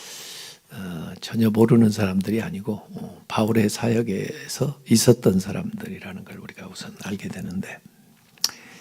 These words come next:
실루아노가 그러면 이 베드로하고 무슨 역할을 했냐? 여기 보니까, 어, "실루아노로 말미암아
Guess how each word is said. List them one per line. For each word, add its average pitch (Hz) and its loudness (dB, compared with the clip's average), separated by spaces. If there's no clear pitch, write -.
실루아노가 143 8
그러면 120 8
이 107 6
베드로하고 110 2
무슨 117 4
역할을 107 4
했냐? 90 -4
여기 107 -10
보니까, - -6
어, - -12
"실루아노로 139 6
말미암아 110 10